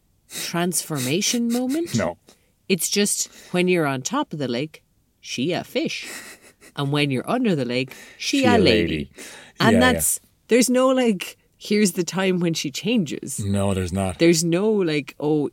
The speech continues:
Speaker 1: like, even a lot of the time when there is transformation, it's like you take off the skin of the animal and your human features are underneath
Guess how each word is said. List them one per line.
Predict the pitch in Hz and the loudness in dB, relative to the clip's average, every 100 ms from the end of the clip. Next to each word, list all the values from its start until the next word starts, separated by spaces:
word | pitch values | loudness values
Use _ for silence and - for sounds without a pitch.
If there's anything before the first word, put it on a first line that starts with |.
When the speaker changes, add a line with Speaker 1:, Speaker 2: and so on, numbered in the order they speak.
| - | -6
Speaker 1:
like, | 160 185 165 | 2 2 2
even | 175 180 180 - | -2 0 -2 -4
a | |
lot | 131 135 | -2 -2
of | 131 | -2
the | |
time | 139 123 | -2 -4
when | 117 | -4
there | 107 - | -6 0
is | 151 | 0
transformation, | 156 156 160 170 165 165 165 | 0 -4 -4 -4 -4 -4 -4
it's | 127 127 | -4 -2
like | 110 104 | -4 -6
you | 107 | -8
take | - 104 104 | -8 -8 -6
off | 98 | -8
the | - | -10
skin | 104 - 104 107 | -12 -10 -10 -10
of | 104 | -8
the | 104 | -8
animal | 107 113 127 123 | -8 -6 -6 -6
and | 110 | -8
your | 104 | -10
human | - 117 113 110 | -8 -8 -6 -8
features | 104 107 117 107 | -10 -10 -10 -8
are | 110 | -8
underneath | 117 107 98 95 156 - | -10 -10 -10 -10 -12 -14